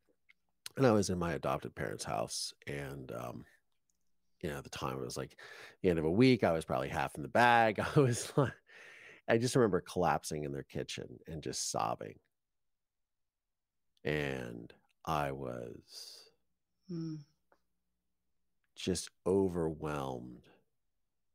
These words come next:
Speaker 1: with everything.
Speaker 2: Right.
Speaker 1: And I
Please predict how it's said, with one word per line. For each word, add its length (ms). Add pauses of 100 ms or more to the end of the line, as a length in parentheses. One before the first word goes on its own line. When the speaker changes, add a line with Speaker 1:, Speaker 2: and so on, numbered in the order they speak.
(180)
Speaker 1:
with 360 (1300)
everything. 540 (680)
Speaker 2:
Right. 300 (680)
Speaker 1:
And 560 (200)
I 480